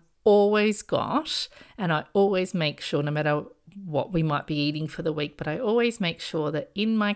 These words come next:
pantry I have some canned chickpeas, lentils, um, kidney beans or black beans or something like that. Um,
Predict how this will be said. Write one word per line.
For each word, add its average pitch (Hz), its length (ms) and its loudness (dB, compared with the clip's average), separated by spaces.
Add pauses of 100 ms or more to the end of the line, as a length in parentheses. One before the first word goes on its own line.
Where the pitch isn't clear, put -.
pantry - 640 -8
I 160 100 -4
have 147 400 -4 (520)
some - 220 -8
canned 156 760 -2 (200)
chickpeas, 226 800 -6 (120)
lentils, 156 920 -2 (480)
um, 147 440 0 (200)
kidney 214 360 0
beans 190 320 0
or 175 100 2
black 147 420 -2
beans 165 400 0
or 160 80 -6
something - 420 -6
like 160 300 -6
that. 139 520 -2 (160)
Um, 151 520 -2